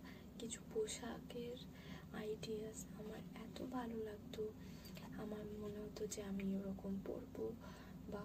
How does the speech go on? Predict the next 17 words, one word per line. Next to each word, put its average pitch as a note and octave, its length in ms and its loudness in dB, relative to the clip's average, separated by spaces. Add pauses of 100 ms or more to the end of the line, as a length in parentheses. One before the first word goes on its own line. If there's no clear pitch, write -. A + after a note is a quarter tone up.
কোনো G3 260 0
পোশাক G#3+ 360 2
ওরকম G#3 400 0
বানাবো, G#3 640 -2 (400)
কোনো G3 560 8 (1040)
সাজ G3+ 440 0
ওভাবে G#3+ 340 6
সাজবো। G3+ 520 -2 (760)
কিন্তু F#3 580 8 (140)
মজার G3 340 6
বিষয়, G3 460 0 (460)
তখন A3 400 -2
দুঃখ G#3 340 2 (100)
লাগতো, G3 380 0
এখন G3 520 0
মজা F#3+ 200 2
লাগে G3 280 -2